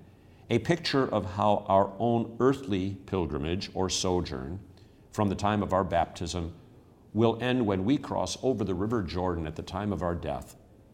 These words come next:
into the promised land to await the resurrection on the last day. And the Lord's Supper is the food that sustains us along the way in our earthly pilgrimage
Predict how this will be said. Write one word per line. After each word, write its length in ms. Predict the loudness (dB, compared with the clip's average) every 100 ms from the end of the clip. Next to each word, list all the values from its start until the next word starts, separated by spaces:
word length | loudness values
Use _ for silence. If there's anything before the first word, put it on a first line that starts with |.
| -20 -20 -20 -20 -20 -20 -6
into 600 | 0 0 2 4 4 0 -6
the 80 | -8
promised 440 | -2 -2 -2 -2
land 340 | -4 -4 -6
to 140 | -4 -2
await 300 | 0 -2 -2
the 80 | -4
resurrection 840 | -2 -2 -2 -2 -4 -8 -10 -8
on 140 | -6
the 60 | -4
last 360 | -4 -4 -4 -4
day. 320 | -2 -2 -4
And 140 | -2
the 60 | 0
Lord's 320 | 2 2 2
Supper 480 | 0 0 0 -2 -2
is 200 | -4 -4
the 100 | -6
food 580 | -8 2 2 2 -2 -4 -12 -20 -14 -8
that 120 | -4
sustains 640 | -2 -4 -2 0 0 0
us 320 | 0 -4 -6 -4
along 380 | -2 0 0 0
the 80 | -2
way 420 | -6 -8 -8 -10 -12 -20 -20 -12 -4
in 100 | 0
our 140 | 0 -2
earthly 300 | -4 -4 -8
pilgrimage 680 | -6 -6 -8 -10 -10 -12